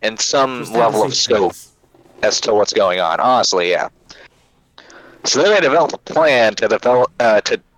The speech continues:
Speaker 1: that they developed to defeat the sixth angel by using all of the electrical power of Japan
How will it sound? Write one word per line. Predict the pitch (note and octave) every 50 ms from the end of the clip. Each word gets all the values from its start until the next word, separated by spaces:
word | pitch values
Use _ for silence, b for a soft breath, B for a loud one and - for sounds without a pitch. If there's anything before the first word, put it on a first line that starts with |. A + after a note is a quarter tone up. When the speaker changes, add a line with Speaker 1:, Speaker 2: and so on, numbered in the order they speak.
| _ _ _ -
Speaker 1:
that | A2 -
they | - A#2+
developed | A2 G#2 G2+ G#2 G2 G2+ - _ -
to | A#2 G#2+
defeat | G2+ F#2+ - - - F#3+ F3+ D#3+ - - - -
the | - A#2 G2
sixth | - - - - G#3+ - - - -
angel | - G#2+ G#2 G2 F2+ - F#2+ F2+ F2+ F2 - - _ _ _ _ _ _ - - - - _ _ -
by | A2 A2
using | A2+ A#2 B2 A#2+ A2 A2+ A2+ A2+ A2 -
all | - C3 C3+ C#3+ D3+ D#3 D#3+ D3 D3
of | C3+
the | C3+ C#3 C3
electrical | B2 B2 B2 A#2+ - - - B2 A2
power | - - - B2 A#2 A#2 A2 A2 G#2+ G#2+ G#2 - - -
of | C3 D3+ E3 D#3+ D3
Japan | - - A#2+ - - C3 A#2+ G#2 F#2 F2 E2+ F2 F2 G2+